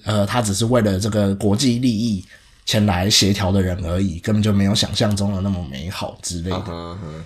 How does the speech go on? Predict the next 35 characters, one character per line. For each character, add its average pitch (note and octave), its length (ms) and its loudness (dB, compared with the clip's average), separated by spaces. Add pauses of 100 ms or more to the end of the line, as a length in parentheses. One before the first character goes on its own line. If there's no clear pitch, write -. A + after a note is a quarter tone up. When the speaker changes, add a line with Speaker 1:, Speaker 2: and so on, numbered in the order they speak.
Speaker 1:
对， G#2+ 120 -2
然 A2+ 100 2
后 C#3 80 4
他 D#3 80 6
对 D#3 140 6
出， E3 260 4 (300)
他 - 160 0
之 C#3+ 180 2
后 D#3+ 160 6
得 A#2 140 -2
出 B2+ 160 -2
了 B2 80 2
一 A#2+ 60 0
个 A#2 100 0
结 G2 260 -2
论， G#2 200 0
他 G#2+ 180 -4
认 A2 220 -2
为 F2 200 -4
这 G2 140 -6
个， F#2 320 -6 (400)
呃， G2+ 100 -6
斯 D#3 200 4
卡 C3 160 4
罗 G#2+ 120 2
的 A2 80 2
这 A#2 140 0
个 A2+ 80 0
原 A2 240 0
著 F3 180 6
小 F#2 220 0
说 A2+ 400 -2
《傀 A2+ 180 0
儡 G2+ 240 0
花》 A2 300 -2